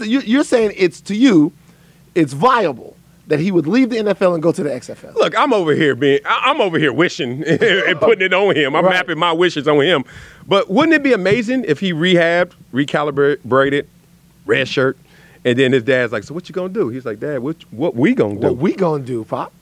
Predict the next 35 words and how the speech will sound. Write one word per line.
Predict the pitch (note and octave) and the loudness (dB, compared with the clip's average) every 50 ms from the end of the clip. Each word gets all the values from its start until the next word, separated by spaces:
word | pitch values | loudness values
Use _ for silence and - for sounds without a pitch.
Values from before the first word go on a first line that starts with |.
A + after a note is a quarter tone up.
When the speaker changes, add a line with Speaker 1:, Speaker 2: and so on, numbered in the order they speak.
| _ - | _ -4
Speaker 2:
Like, | - F#3 F#3 F3+ - _ - | 0 0 0 0 -4 _ -12
your | C#3+ B2+ D#3+ G3 A3+ | -4 0 2 2 2
league | B3 A#3+ B3 B3 B3 B3 A3+ | 2 2 0 0 0 0 0
needs | A3+ A#3 A3+ - | 2 2 2 2
some | - F3 C#3+ | 0 -2 -2
pop. | - - B3 F4 F4 - _ _ | 0 0 0 0 -2 -6 _ _
Wherever | - C3 E3 B3 D4 D#4+ D#4+ D#4+ D#4+ | -2 0 2 4 4 4 2 2 0
it | D4+ D4+ D4+ | 2 2 2
is, | C#4 C4 B3 A3 F#3+ F#3 F3+ - _ _ _ - _ _ - | 2 4 4 4 4 2 -2 -10 _ _ _ -20 _ _ -4
Andrew | F#3 G3 E3 G3 G#3 | -4 -4 -2 -4 -2
Luck | G3+ G#3 G#3 F3+ | 2 2 2 2
joins | D#3 F#3+ F#3 F3+ F3 | 2 2 2 2 2
that | F#3+ F3 | 2 2
league. | F3 F3+ F3 D#3+ B2+ - - _ - - A#2+ A2+ F#2+ | 4 2 2 2 0 -8 -20 _ -20 -20 -20 -10 -4
Yeah. | - - - C#4+ - - - | -2 0 0 0 -4 -8 -12
Speaker 1:
Yeah. | A#2+ A2 B2+ E3 D#4+ C#4 - _ - | -10 -4 -4 -4 -4 -4 -10 _ -8
Speaker 2:
So, | - - A#3+ G3+ F#3 F3+ _ _ _ _ _ _ _ _ _ - - | -2 -2 0 0 -2 -4 _ _ _ _ _ _ _ _ _ -20 -20
"How | - C#3 E3 G3+ | -18 -10 -6 -2
much | A3 A3 G#3+ A3 | -2 -2 0 0
y'all | G#3+ G#3 | 0 0
got | F#3+ A#3 A3+ G3+ - | 2 0 -2 -2 -2
for | - F#3 | -4 -2
me, | D#3 C3+ | -2 -2
Daddy? | A#2+ D3+ E3+ F3+ G3 A3 G3+ | -2 0 0 0 0 -2 -6
'Cause | - - C#3 | -6 -2 0
I | C#3+ C3+ | 0 2
really | B2+ D3+ D#3+ D#3+ | 2 2 2 2
don't | C#3 B2+ A#2+ | 2 2 0
need | B2+ B2+ | 0 -4
the | A2+ A2+ | -4 0
dough." | B2 F#3+ G3 F#3 F3+ - - | 2 2 2 2 -2 -6 -4
Obviously, | - F3+ B3 C4 F#3+ E3 - F#3 F#3+ | -4 -2 0 0 -2 -2 -2 0 2
I | F#3 | 2
already | G3 G#3 G#3 G3 | 2 2 2 2
left | F#3 - C4 C4 G#3 - | 2 2 0 0 -2 -6